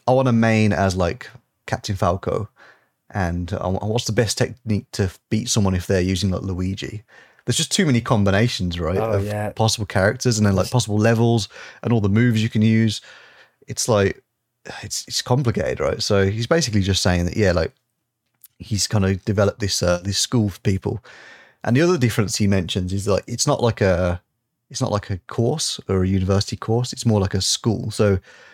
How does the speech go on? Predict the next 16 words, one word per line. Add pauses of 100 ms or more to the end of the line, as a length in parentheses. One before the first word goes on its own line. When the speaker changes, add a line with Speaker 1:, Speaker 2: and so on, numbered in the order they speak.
(120)
Speaker 1:
the
way
he
defines
them
is,
like,
in
university
is,
like, (760)
it's
all
about
self-learning,
right?